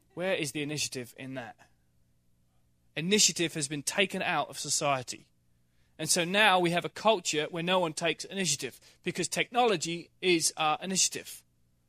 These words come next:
Now, that was a very exaggerated story. But we come into church, and again,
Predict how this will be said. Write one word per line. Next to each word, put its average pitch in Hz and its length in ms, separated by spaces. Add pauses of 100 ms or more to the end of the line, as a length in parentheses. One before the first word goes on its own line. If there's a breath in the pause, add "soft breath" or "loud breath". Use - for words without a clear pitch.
(140)
Now, 156 100
that 175 160
was 143 80
a 139 60
very 143 260
exaggerated 131 680
story. 123 420 (960)
But 160 240 (640)
we 156 80
come 202 220
into 170 180
church, - 640
and 151 100
again, 143 400